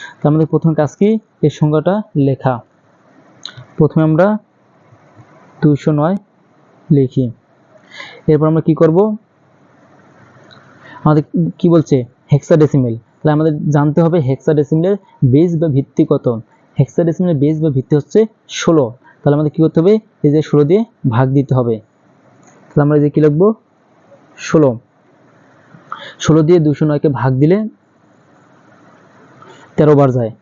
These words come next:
তাহলে যে বসে আছে তেরো, আর হচ্ছে ভাগশেষ থাকে এক। তাহলে আমরা এই যে কি লিখব? এক। ষোলো দিয়ে দুইশো নয়কে ভাগ দিছি, ষোলো দিয়ে দুইশো নয়কে ভাগ দিলে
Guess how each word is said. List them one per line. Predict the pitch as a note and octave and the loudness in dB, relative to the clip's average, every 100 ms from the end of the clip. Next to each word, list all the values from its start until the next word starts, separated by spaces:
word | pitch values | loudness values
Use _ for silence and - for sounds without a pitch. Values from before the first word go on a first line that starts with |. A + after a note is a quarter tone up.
| _ - | _ -4
তাহলে | D3 C#3+ | 0 2
যে | D3 | 2
বসে | C#3+ D3 | 2 2
আছে | D3 - G3+ G#3 _ _ _ _ _ _ _ _ _ _ _ _ _ - _ _ - - - | 0 0 -2 -2 _ _ _ _ _ _ _ _ _ _ _ _ _ -20 _ _ -20 -20 -4
তেরো, | D#3+ C#3+ B2+ A2 _ _ _ _ - | 0 2 0 -4 _ _ _ _ -2
আর | C#3 | -2
হচ্ছে | B2+ | 0
ভাগশেষ | C#3+ A#2+ B2 D#3+ - | -2 -4 -4 -4 -2
থাকে | D3+ E3+ G#3+ A3 _ _ E3+ | -2 0 -2 -4 _ _ -2
এক। | C#3 - | -2 -4
তাহলে | - _ _ _ _ _ - C#3+ | -14 _ _ _ _ _ -4 0
আমরা | D3 | 2
এই | C#3+ | 0
যে | D3 | 0
কি | D3+ | 2
লিখব? | D3 D#3 G#3+ - _ _ - | 2 0 -2 -4 _ _ -4
এক। | C#3+ B2+ - _ _ _ _ _ _ _ _ _ _ _ _ - - - - - - | -2 -2 -8 _ _ _ _ _ _ _ _ _ _ _ _ -20 -20 -20 -20 -20 -6
ষোলো | - D#3 | 0 2
দিয়ে | D3 F3+ A3 - _ D3+ | 4 4 2 -2 _ 0
দুইশো | C#3+ D#3 | 2 2
নয়কে | D3+ | 0
ভাগ | E3 A#2 C#3 | 0 0 0
দিছি, | C3 B2+ | 0 -2
ষোলো | C#3 D3 | 0 0
দিয়ে | D3 D3 | 2 0
দুইশো | C#3+ D#3+ | 0 -2
নয়কে | D#3 D3 D3 | -2 -2 -2
ভাগ | B2+ C3+ | -2 -2
দিলে | D3+ G#3 | 0 0